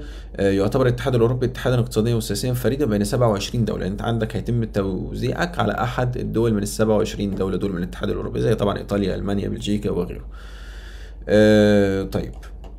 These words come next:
هنا بيديك نبذة عن ال-، المفوضية الأوروبية. كان تاريخ، آه، إنشائها ألف تسعمية تمانية وخمسين،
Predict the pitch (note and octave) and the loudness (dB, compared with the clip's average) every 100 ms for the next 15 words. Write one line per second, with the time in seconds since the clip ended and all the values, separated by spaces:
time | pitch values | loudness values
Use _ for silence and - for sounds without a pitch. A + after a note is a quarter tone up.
0 | - - - C3 D#3 D#3 A2+ G2+ A#2+ B2 | -16 -16 0 4 6 4 2 2 0 2
1 | B2+ A2 G#2 C3 - - G2+ G2 G2 F#2+ | 4 4 4 2 0 0 2 4 2 0
2 | G2+ G#2+ G2+ A#2 F#2+ - D#3+ F#3+ G3 F3+ | 0 2 4 4 2 2 4 4 2 2
3 | A#2+ A#2 G#2 A#2+ B2 - G2 F#2 E2+ F#2 | 2 2 2 2 0 -2 -2 -2 -2 -2
4 | C#3 D3+ D3+ - A2+ - G2 G#2 G#2 G#2+ | -2 0 0 0 -2 -4 -2 0 0 2
5 | A2+ A2 G2+ G2 G2 G2+ D#3 F#3+ | 2 4 2 0 -4 -4 -2 -2